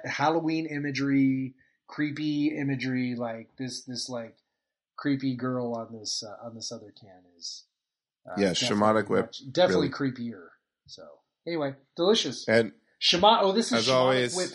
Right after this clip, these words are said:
Speaker 1: five, the Shaman's Revenge. So,
Speaker 2: <laughs> Maybe I haven't had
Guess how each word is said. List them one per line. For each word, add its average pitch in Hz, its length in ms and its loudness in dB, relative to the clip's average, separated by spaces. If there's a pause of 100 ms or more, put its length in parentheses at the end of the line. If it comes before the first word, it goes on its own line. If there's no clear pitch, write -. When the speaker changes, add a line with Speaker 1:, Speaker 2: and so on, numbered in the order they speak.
(120)
Speaker 1:
five, 156 340 2 (760)
the 135 80 -10
Shaman's 151 680 2
Revenge. 123 680 -8 (640)
So, 78 400 -20
Speaker 2:
<laughs> - 0 - (1200)
Maybe 123 240 4
I 151 100 6
haven't 135 200 2
had 117 60 2